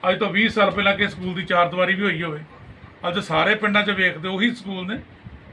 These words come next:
ਜਦੋਂ ਕਿ ਜਿਹੜੇ ਆਪੋਜੀਸ਼ਨ ਵਾਲੇ ਨੇ ਸਾਡੇ, ਉਹ ਵੀ ਮਾਈਕਾਂ 'ਤੇ ਖਲੋ ਕੇ ਕਹਿੰਦੇ ਨੇ ਕਿ ਇਹੀ ਸਕੂਲ ਆ ਜਿਹੜੇ ਅੱਜ ਚਮਕਣ ਲਾਤੇ ਆ ਤੁਸੀਂ।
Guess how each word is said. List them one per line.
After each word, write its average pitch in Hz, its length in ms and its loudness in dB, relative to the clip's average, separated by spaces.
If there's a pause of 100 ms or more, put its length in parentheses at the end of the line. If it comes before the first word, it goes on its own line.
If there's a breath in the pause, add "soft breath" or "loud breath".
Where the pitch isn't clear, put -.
(340)
ਜਦੋਂ 190 300 4
ਕਿ 247 180 6
ਜਿਹੜੇ 220 300 6
ਆਪੋਜੀਸ਼ਨ 208 560 2
ਵਾਲੇ 185 220 4
ਨੇ 185 120 -2
ਸਾਡੇ, 175 260 0
ਉਹ 202 160 0
ਵੀ 254 120 2
ਮਾਈਕਾਂ 208 360 4
'ਤੇ 208 80 0
ਖਲੋ 196 220 -4
ਕੇ 196 100 -8
ਕਹਿੰਦੇ 170 300 -10
ਨੇ 147 80 -10 (420)
ਕਿ 208 60 2
ਇਹੀ 220 260 8
ਸਕੂਲ 208 360 -2
ਆ 214 40 4
ਜਿਹੜੇ 208 200 2
ਅੱਜ 196 120 2 (100)
ਚਮਕਣ 180 340 -2
ਲਾਤੇ 175 280 0
ਆ 170 60 -4
ਤੁਸੀਂ। 156 260 -8